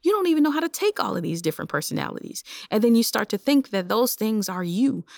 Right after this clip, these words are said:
You know, you start to think that, you know, you can't get along with the ambivert because of what you went through in the past, or you can't get through with the extrovert 'cause what happened in the past. You can't get on the same page with any of these personalities because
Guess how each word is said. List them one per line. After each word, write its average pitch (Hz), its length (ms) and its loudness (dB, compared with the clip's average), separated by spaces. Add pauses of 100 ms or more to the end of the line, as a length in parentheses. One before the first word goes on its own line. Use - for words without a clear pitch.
(140)
You 202 120 2
know, 185 120 4
you 180 160 -2
start - 280 -2
to 196 100 -4
think 220 300 0
that, 196 260 -2 (300)
you 190 80 2
know, 156 120 2
you 165 180 -4
can't 196 280 0
get 185 120 0
along 185 360 0
with 180 140 -2
the - 80 -10
ambivert 175 680 0 (320)
because 180 640 0 (240)
of 165 340 0
what 175 220 0
you 175 80 -2
went 175 180 0
through 170 120 -4
in 165 60 0
the 165 60 -4
past, 170 320 -6
or 151 40 -8
you 147 60 -6
can't 196 300 -2
get 180 160 -2
through 190 120 -2
with 170 100 -6
the - 80 -6
extrovert 175 600 -2
'cause 170 240 -4
what 170 220 -2
happened 190 280 -4
in 170 80 -2
the 175 60 -6
past. - 300 -6
You 170 80 -12 (200)
can't 302 200 4
get 311 100 4
on 294 100 4
the 269 60 6
same 349 300 -2
page 339 380 0
with 285 160 -2
any 320 220 4
of 277 60 -2
these 277 200 0
personalities 240 840 0
because 196 580 -2